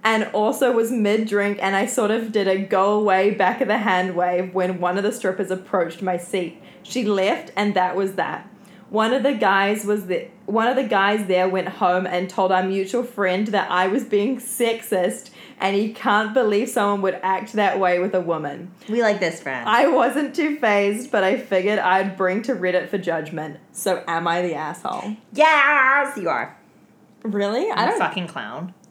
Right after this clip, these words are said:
Speaker 1: <laughs>
Speaker 2: Ugh, I'm annoyed that they're business savvy
Speaker 1: I
Speaker 2: women. It's not
Speaker 1: know.
Speaker 2: business savvy. You literally come to their work and they're working. Oh, who'd have thunk it? And then don't, like, you can still open your fucking mouth and say, "Sorry, I don't, I don't go for dances.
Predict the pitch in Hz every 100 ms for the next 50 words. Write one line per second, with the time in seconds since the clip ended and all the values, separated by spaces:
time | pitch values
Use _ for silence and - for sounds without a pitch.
0 | - 339 440 - - - _ _ _ _
1 | _ _ _ 220 220 - 220 214 208 208
2 | 208 208 180 165 196 175 - 339 190 214
3 | - 202 180 185 214 220 226 233 226 220
4 | 220 214 185 208 190 214 180 156 165 180
5 | 175 190 220 247 - 202 196 190 170 190
6 | 165 160 165 147 147 202 180 147 - 302
7 | - - - - 254 233 240 277 196 156
8 | - - - - - 208 202 202 196 196
9 | 190 180 - - - - 165 220 220 247
10 | - 202 208 - - _ - 185 269 294
11 | 415 - 208 208 - 185 180 196 202 202
12 | 190 202 180 139 202 220 175 175 175 -
13 | - _ - 226 214 202 - 180 185 180
14 | 180 - 180 180 180 180 196 175 156 165
15 | 156